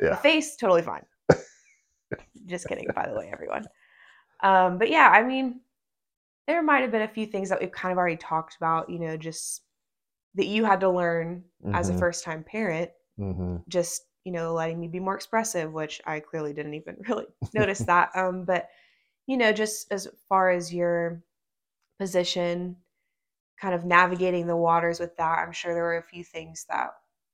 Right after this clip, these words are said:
Speaker 1: we could have done different, like, just the way that we had communicated when I was in high school. I think
Speaker 2: Yeah.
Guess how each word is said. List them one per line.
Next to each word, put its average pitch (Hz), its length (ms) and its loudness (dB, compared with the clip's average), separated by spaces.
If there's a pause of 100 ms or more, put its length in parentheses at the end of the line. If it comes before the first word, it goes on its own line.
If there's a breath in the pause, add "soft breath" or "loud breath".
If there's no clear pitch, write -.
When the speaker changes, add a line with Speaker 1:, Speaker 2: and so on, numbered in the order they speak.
(160)
Speaker 1:
we 196 320 -8
could 185 160 -6
have 175 100 0
done 165 380 -10 (400)
different, 160 340 -6
like, 160 160 -10
just - 220 -10
the 175 40 -4
way 160 140 -2
that 156 140 -6
we 180 100 -4
had 165 160 -4
communicated 160 680 -10
when 147 120 -8
I 143 100 -4
was 147 140 -10
in 165 60 -16
high 160 140 -8
school. - 260 -8
I 151 80 -6
think 98 260 -6
Speaker 2:
Yeah. 85 220 0